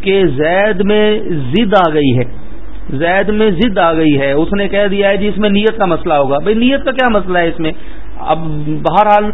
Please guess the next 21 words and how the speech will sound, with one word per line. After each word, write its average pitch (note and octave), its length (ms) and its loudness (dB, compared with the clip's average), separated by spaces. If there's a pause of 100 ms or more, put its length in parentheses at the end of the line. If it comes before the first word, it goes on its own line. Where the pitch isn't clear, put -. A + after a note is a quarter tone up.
(240)
اب G3 160 -2
اس A3 120 0
نے A3+ 120 2
جب G#3+ 180 -2
دیکھا G#3+ 340 2
کہ G#3+ 120 -2
ایک G3+ 200 2
حدیث F3 400 0
میں G3 120 0
نے F3+ 180 0
سنائی، D3+ 300 0 (380)
اس G3 160 -2
کے G3 140 -2
بعد E3 280 0
جو F3 120 -2
ہے F#3+ 340 2
زید D#3 300 0
میں F3+ 180 0
ضد F3 280 0
آ D#3 140 2
گئی، D#3 180 2